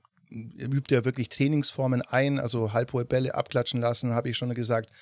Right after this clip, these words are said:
aber tatsächlich auch, ähm, Standardtrainer Lars Knudsen gibt's seit kurzem. Das sollte man nicht glauben, wenn man manche Spiele gesehen hat vom <laughs> F C Augsburg, aber es gibt ihn tatsächlich. Und das Tor gegen Heidenheim ist ja tatsächlich auch nach einer Ecke entstanden.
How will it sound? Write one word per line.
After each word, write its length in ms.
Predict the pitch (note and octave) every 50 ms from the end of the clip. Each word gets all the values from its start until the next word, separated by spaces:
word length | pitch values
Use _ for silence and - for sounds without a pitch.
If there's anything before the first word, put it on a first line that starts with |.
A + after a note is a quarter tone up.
| - - - - - _ -
aber 180 | - A#2 G2+ G2
tatsächlich 560 | - A2+ - - - A#2 A2+ A#2 - - -
auch, 240 | - A2 A2 - - - -
ähm, 320 | - A#2+ A#2+ A#2+ G#2+ - - - - - - - - -
Standardtrainer 840 | - - - B2 C#3 D#3+ D#3 C#3+ C#3 - - - C#3 C#3 C#3 C3 B2+
Lars 240 | A#2+ A#2 A#2 - -
Knudsen 480 | - E3+ F3 E3 - - D#3+ D3+ C#3+
gibt's 220 | C3 C#3 - - -
seit 120 | B2+ -
kurzem. 400 | - - C#3 C3 - - C3+ B2+ - - - - - -
Das 220 | - - - - - -
sollte 360 | A2+ - - C3 C#3+ C#3 D3
man 140 | C#3+ C3 C3
nicht 160 | C#3 A#2 -
glauben, 240 | C3 B2 C3+ D#3 E3
wenn 100 | D#3 D3
man 120 | C#3+ C3+
manche 240 | C3+ C#3 C#3 B2+ C3
Spiele 260 | - - C#3+ C#3 C#3
gesehen 400 | B2 A#2 G#2 A#2 C3 D#3 E3+ E3
hat 160 | E3 D#3+ - -
vom 220 | - - G3+ F#3
<laughs> 0 |
F 140 | C3+ - -
C 180 | - - -
Augsburg, 440 | - B2 - - - - F3 D#3+ D3
aber 160 | C3+ B2+ C3
es 100 | B2+ -
gibt 200 | - D#3 D3 -
ihn 100 | C#3 C3
tatsächlich. 560 | B2 A#2+ A#2 - C3+ D3 C#3+ - E3+ F3 - - - - - - - - - - - -
Und 220 | C#3+ C3 C3 -
das 120 | B2+ A#2 -
Tor 160 | - B2+ B2+
gegen 360 | B2 B2 A#2 A2+ A2 G2 -
Heidenheim 600 | - G#2 A2+ C3+ C#3+ D#3+ D#3 C3+ C#3 B2+ C#3 C3
ist 160 | - A#2+ -
ja 100 | C#3+ B2+
tatsächlich 360 | A#2+ B2 A#2 - B2 B2+ - -
auch 80 | A#2+
nach 140 | A#2+ A2+ G#2+
einer 220 | A2+ A2+ A2 -
Ecke 160 | - - - C#3+
entstanden. 520 | C3 B2+ - - C3 C3 B2 A#2+ B2